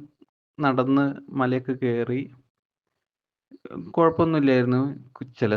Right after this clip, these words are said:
സമയങ്ങളിൽ ഞാൻ എടുത്ത്, അല്ലാതെ അവൻ നടന്ന് തന്നെയായിരുന്നു മല കയറിയിരുന്നത്. അവൻ ഒറ്റയ്ക്ക് കയറി, കയറിയിരുന്നു. അങ്ങനെ സുഖമായിട്ട് ദർശനവും ഇതെല്ലാം കഴിഞ്ഞു, ചോറൂണും എല്ലാം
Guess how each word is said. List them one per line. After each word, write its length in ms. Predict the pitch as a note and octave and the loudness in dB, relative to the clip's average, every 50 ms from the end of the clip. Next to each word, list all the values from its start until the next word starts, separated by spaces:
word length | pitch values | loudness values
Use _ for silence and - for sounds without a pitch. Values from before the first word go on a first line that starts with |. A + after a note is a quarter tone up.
| G#2+ | 0
സമയങ്ങളിൽ 540 | A2 D#3 C#3 C#3 C#3+ C#3+ C#3+ D3 D3 D3+ D#3+ D#3+ D#3 | 0 2 2 4 2 2 2 0 0 0 0 0 0
ഞാൻ 100 | D#3 D#3 D#3 | 0 0 0
എടുത്ത്, 320 | D3 C#3+ C3+ C3 - - C#3 C#3 C3+ | 0 0 -2 -2 -2 -2 0 0 0
അല്ലാതെ 360 | A#2+ A2 A2+ A2+ A#2+ C3 C#3 C#3+ C#3+ D3 C#3 | 0 2 0 0 2 2 0 0 0 0 0
അവൻ 140 | C3+ C3+ C#3 C#3+ | 0 2 2 2
നടന്ന് 260 | C3 B2+ B2 B2+ B2+ C3 | 2 2 0 0 0 0
തന്നെയായിരുന്നു 400 | C3 C3 C3 B2+ B2 B2 A#2+ A#2+ A#2+ | 0 0 0 0 0 -2 -2 -2 -2
മല 120 | A#2 A2+ A2 A2 | -2 -2 -2 -2
കയറിയിരുന്നത്. 500 | A2+ G#2+ G2+ G#2 G#2 G2+ G#2 G#2+ G#2+ A2+ B2+ D#3+ D3+ | -2 -4 -4 -6 -8 -8 -8 -10 -10 -10 -12 -12 -12
അവൻ 100 | A#2+ A2+ A2+ A#2 | -8 -6 -6 -6
ഒറ്റയ്ക്ക് 320 | A2+ A2+ A#2 A2 A#2 A2+ A2+ | -6 -6 -8 -8 -6 -6 -4
കയറി, 280 | A2 A2 G#2+ G#2+ A2+ A#2+ B2 B2 - _ _ - - _ _ _ _ _ _ _ _ _ _ _ _ _ _ _ - - | -4 -4 -4 -4 -6 -10 -12 -14 -18 _ _ -20 -20 _ _ _ _ _ _ _ _ _ _ _ _ _ _ _ -6 -2
കയറിയിരുന്നു. 480 | C3 A#2 G#2+ G2+ G2+ G2+ G2+ G2 G2+ A2 C3 C3+ - - | 0 0 2 0 -2 -4 -6 -6 -6 -6 -8 -10 -12 -10
അങ്ങനെ 300 | A#2+ A2+ A2+ A#2 B2 C3+ D3 F3 G3 G3 - - - D#3+ D3 | -8 -6 -6 -4 -6 -6 -8 -10 -12 -16 -16 -16 -16 -10 -6
സുഖമായിട്ട് 380 | E3 D3+ D3+ D3+ D3+ D3+ D3+ D3+ D3 | -4 -2 0 0 -2 0 0 0 0
ദർശനവും 480 | C#3+ C#3+ C#3+ - C#3+ D3 D3 D3 D3 D3 D3+ - - C3+ | 0 0 -2 -4 -4 -2 -4 -4 -6 -8 -10 -10 -6 -4
ഇതെല്ലാം 300 | C3+ C3+ C3+ C3+ C#3 C#3 C#3 | -2 -2 -2 -2 -2 -2 -2
കഴിഞ്ഞു, 360 | C3+ C3 C3 B2+ C3 C3+ C3+ C#3 D#3 - _ _ _ - - - - - - - | -2 -2 -2 -2 -2 -4 -4 -6 -8 -12 _ _ _ -20 -20 -20 -20 -20 -4 0
ചോറൂണും 380 | D3+ C#3 C3+ C3+ C3+ C3+ C#3 C#3 C3 | 2 4 4 4 4 4 2 2 2
എല്ലാം 200 | B2+ C3 C3 | 2 2 2